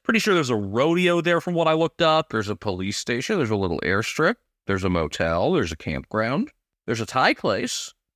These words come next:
Speaker 1: There are Thai places everywhere, it seems.
Speaker 2: Yes, there's all, so that's actually, there's, like, a Thai government program, basically to, like, promote the country, so, you know, like,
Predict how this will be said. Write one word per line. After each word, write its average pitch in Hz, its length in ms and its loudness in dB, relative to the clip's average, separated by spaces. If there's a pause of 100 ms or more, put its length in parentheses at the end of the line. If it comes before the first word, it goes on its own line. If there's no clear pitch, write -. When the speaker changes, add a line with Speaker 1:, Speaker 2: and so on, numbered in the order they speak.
Speaker 1:
There 175 100 4
are 175 60 4
Thai 127 260 2
places 127 340 0
everywhere, 107 420 2
it 101 100 -2
seems. 104 360 -2 (360)
Speaker 2:
Yes, 101 220 2
there's 101 140 -2
all, 180 200 2 (340)
so 135 220 0
that's 123 200 -4
actually, 143 640 0 (320)
there's, 110 100 -8
like, 135 140 0
a 110 240 2 (440)
Thai 139 500 0
government 117 640 0 (200)
program, 85 720 0 (340)
basically 110 340 2
to, 98 80 0
like, 87 260 -2
promote 113 280 0
the - 60 -20
country, 98 300 0
so, 95 120 -2
you 95 100 2
know, 92 80 2
like, 87 200 0